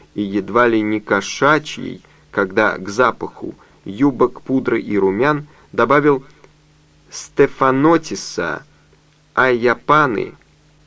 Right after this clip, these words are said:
апопонакса, шипра, шампаки и сарканта. В полученную смесь он капнул жасмина,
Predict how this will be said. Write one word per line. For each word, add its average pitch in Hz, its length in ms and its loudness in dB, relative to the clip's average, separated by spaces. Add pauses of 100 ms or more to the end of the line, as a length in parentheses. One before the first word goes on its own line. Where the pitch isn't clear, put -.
(300)
апопонакса, 135 1500 0 (400)
шипра, 139 680 -4 (640)
шампаки 123 920 0 (100)
и 113 300 -8 (100)
сарканта. - 760 -4 (760)
В - 100 -20
полученную 185 540 6
смесь 175 480 2
он 151 120 2
капнул 151 480 2
жасмина, 147 800 0